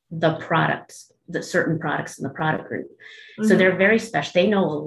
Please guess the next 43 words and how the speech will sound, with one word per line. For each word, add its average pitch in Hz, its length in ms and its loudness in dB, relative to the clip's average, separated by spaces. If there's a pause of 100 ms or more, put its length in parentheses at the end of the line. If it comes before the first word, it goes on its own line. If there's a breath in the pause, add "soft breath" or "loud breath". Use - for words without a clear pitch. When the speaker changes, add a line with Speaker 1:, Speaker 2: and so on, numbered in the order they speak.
Speaker 1:
lot 208 140 0
about 156 300 -6
their 135 120 -10
product. 135 580 -10
They 147 100 0
don't 156 240 0
know 151 220 0
much, 151 280 -4 (180)
well, 139 160 -2
they, 143 140 -6 (340)
they 156 180 -4
don't 151 200 -6
know 156 160 0
as 147 120 0
much 151 220 -4
about 151 440 -10
everything 156 420 -4
else. 180 200 -2 (480 loud breath)
And 175 180 2
so 165 320 4
we 170 380 0
work, 175 300 -2
we 175 160 2
all 175 200 2
work 185 220 -6
together, 143 680 -6
um, 135 380 -8
and 147 100 -2
I 226 100 2
Speaker 2:
Yeah. 175 100 -2 (120)
Speaker 1:
actually 165 300 -4
use 151 220 2
them 147 340 0
as 147 160 -8
a 147 80 -6
resource 147 680 -8
and 147 120 -4
then, 143 240 -6 (460 loud breath)
um, 147 180 -4
similar 151 420 2
them 143 260 -4
to - 120 -8
us. - 400 -10